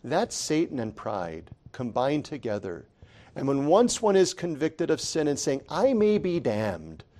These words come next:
I may be going to hell," it is most right and most necessary to tell anyone who is worthy of such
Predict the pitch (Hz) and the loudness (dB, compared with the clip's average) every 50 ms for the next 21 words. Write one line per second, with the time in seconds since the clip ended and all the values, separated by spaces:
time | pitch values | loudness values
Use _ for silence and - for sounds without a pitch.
0 | - - - - - - - - 185 214 262 262 240 220 180 190 185 160 143 160 | -20 -20 -20 -20 -20 -14 -2 4 8 10 10 12 12 10 10 8 6 6 6 6
1 | 156 160 165 160 147 143 127 101 135 131 127 120 104 98 - - - - - - | 8 8 6 6 4 2 2 0 -2 -2 0 0 0 0 -2 -8 -18 -20 0 8
2 | 202 202 196 190 175 131 135 170 165 170 175 175 190 220 262 294 285 - - - | 10 12 12 12 10 8 6 0 0 2 4 8 10 12 12 12 12 10 6 0
3 | - 147 139 120 110 107 - - - 175 180 185 185 196 202 208 220 254 277 302 | -2 0 0 2 2 0 0 0 2 4 6 6 6 6 6 10 12 12 12 12
4 | 285 - - - 190 180 160 - - 180 - - - - 170 143 139 131 113 - | 12 10 6 4 4 4 4 4 2 0 -2 0 2 4 6 6 6 6 4 2
5 | - - - - - - 190 - - - - 240 240 226 220 - - - - 226 | -6 -16 -20 -10 2 2 2 2 2 2 6 8 10 10 10 8 6 4 8 10
6 | 277 311 302 320 311 294 262 254 262 269 262 220 190 247 247 240 208 - 185 190 | 12 12 12 12 12 12 12 12 12 12 12 12 12 12 12 12 12 12 10 12
7 | 208 214 220 220 214 214 208 202 - - - - 190 175 180 180 - - - - | 12 12 12 12 12 12 12 12 12 8 6 8 10 10 10 10 6 -2 -4 -6